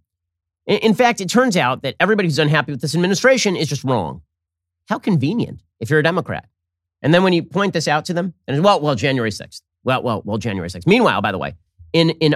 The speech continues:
all the major cities that are governed by, by blue government members, the economy is stagnating. New York City job growth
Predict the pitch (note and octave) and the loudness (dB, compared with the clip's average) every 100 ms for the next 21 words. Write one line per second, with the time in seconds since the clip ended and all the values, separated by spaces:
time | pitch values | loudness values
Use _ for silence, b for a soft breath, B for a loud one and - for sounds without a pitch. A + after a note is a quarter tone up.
0 | D3 F3+ A3 F3 D3+ C#3+ D#3+ D#3+ F3 B2+ | 2 2 4 2 0 -2 -2 -4 -6 -4
1 | A#2 D3+ D#3+ D3+ A#2 G2+ E2+ G2+ F#2 F2 | 0 2 2 2 0 -4 -4 -4 -4 -8
2 | _ _ _ _ - C3 D#3+ E3+ D#3 C#3+ | _ _ _ _ -6 0 2 2 0 -4
3 | - _ _ _ _ _ _ _ _ - | -12 _ _ _ _ _ _ _ _ -6
4 | G#2 E3+ F#3 E3 C3+ D3+ A#2 B1 D#2 - | 0 4 4 4 2 0 0 -4 -12 -16
5 | _ _ _ _ _ _ _ _ _ _ | _ _ _ _ _ _ _ _ _ _
6 | C#3+ D3 F3+ F#3 E3 F#3+ C4 B3 F#3 B3 | -2 0 2 0 2 4 4 4 2 2
7 | B3 A#2+ C2+ - _ _ _ _ _ _ | 2 0 -4 -14 _ _ _ _ _ _
8 | _ F3+ A#3+ C4 C4 D3 C#3+ E3+ A3+ A#3 | _ 4 6 2 -2 0 0 2 0 -2